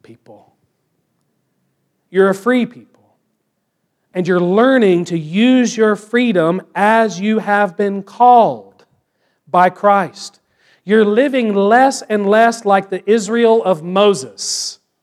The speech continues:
and more and more like the church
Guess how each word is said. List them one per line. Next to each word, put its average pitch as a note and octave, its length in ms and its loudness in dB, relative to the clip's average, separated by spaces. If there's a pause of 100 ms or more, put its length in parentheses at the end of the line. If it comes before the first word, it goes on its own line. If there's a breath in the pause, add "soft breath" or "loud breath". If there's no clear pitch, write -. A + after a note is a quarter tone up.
(1500 soft breath)
and E3+ 220 -2
more B3 320 4
and G3+ 220 -6
more A3+ 580 0 (160)
like F#3 340 -2
the F#3 80 -6
church A3 720 -2